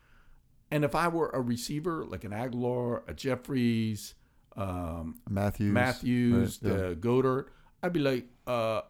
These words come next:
Speaker 1: "Hey, remember me? I'm on the team. I'm out there," right? Because it did look like Wentz only looked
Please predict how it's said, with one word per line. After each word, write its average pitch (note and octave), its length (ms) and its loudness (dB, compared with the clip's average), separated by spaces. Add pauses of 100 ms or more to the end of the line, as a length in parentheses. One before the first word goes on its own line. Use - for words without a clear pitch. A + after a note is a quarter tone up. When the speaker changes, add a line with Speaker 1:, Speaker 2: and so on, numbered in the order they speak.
Speaker 1:
"Hey, C#3 100 0
remember D3+ 380 -2
me? E3 300 -6
I'm D3+ 140 -2
on D#3 120 0
the C3+ 80 0
team. D#3 600 4
I'm C#3 180 4
out D#3 280 2
there," B2 480 6
right? B2 380 2 (400)
Because D3 360 4
it D#3+ 180 0
did G#3+ 220 0
look E3+ 240 -2
like C3+ 240 2
Wentz C3+ 280 0
only A#2+ 200 2
looked A#2 340 2